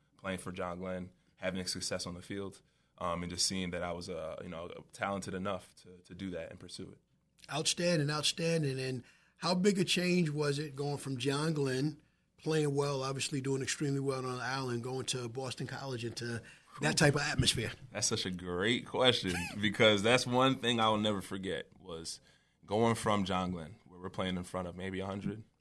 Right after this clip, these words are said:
Speaker 2: Okay.
Speaker 1: two hundred people, a
Speaker 2: Okay.
Speaker 1: big game, maybe a few hundred.
Speaker 2: Okay.
Speaker 1: Um,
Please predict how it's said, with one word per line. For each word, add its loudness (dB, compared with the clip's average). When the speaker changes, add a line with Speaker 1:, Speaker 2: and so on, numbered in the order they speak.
Speaker 2:
Okay. 8
Speaker 1:
two 8
hundred -2
people, 2
a -12
Speaker 2:
Okay. 4
Speaker 1:
big 6
game, 2
maybe 0
a 0
few -6
hundred. -6
Speaker 2:
Okay. 4
Speaker 1:
Um, 0